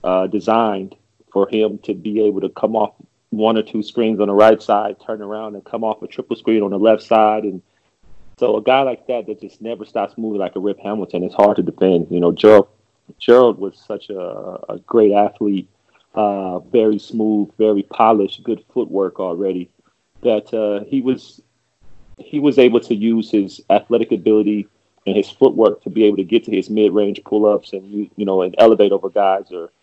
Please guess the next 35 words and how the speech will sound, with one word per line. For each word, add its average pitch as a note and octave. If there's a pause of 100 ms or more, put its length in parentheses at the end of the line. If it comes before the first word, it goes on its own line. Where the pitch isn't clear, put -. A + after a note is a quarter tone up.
(260)
use A#2
his G#2+ (160)
athleticism G#2+
at G2+
the F#2+
rim G#2+
to F#2+
elevate G#2+
over G2+
guys G2+
and, F2 (600)
um, F2+
things A2
like F#2+
that. G2+
But F2+
just -
J A2
J F2
just E2+
ran F2
all E2+
day. E2+
And E2 (300)
it, F#2+
it G#2
was, -
it's -
tough. -
You G2
gotta F#2
be F2+
able D#2+
to E2
run E2+